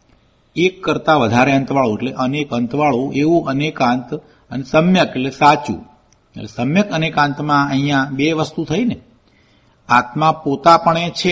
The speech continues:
એ એક વાત અને પરપણે નથી એ બીજી વાત. એટલે બંને વાતને લીધી ને. પ્રશ્ન એ થાય કે પોતાપણે છે પછી પરપણે નથી એમ કહેવાની શું જરૂર?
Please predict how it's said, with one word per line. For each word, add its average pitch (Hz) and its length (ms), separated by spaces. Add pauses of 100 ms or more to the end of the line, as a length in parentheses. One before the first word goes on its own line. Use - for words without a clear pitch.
(140)
એ 156 480
એક 196 120
વાત 127 220 (520)
અને 131 140
પરપણે 160 640
નથી 156 600
એ - 20
બીજી 180 320
વાત. 98 480
એટલે 123 140
બંને 139 380
વાતને 175 380
લીધી 170 280
ને. 98 220 (1300)
પ્રશ્ન - 340
એ 208 140
થાય 175 240
કે 185 140
પોતાપણે 180 680
છે 175 100
પછી 180 200
પરપણે 170 500
નથી 180 300
એમ 180 120
કહેવાની 175 380
શું 220 220
જરૂર? 131 600